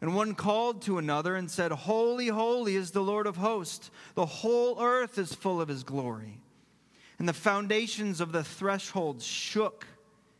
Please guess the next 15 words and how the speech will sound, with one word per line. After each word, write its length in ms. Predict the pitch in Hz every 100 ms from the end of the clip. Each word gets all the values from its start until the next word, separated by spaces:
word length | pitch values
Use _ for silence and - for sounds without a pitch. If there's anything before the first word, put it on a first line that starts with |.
| _ _ _ -
at 60 |
the 80 | 135
voice 380 | 131 147 135 -
of 120 | 127
him 160 | 131 123
who 120 | 117
called, 580 | 117 127 104 - - - _ - -
and 100 | 123
the 80 | 131
whole 220 | 127 185
house 460 | 165 175 165 160 -
was 220 | 139 120
filled 480 | - - 160 156 139
with 160 | 113 -
smoke. 760 | - - - 151 139 - -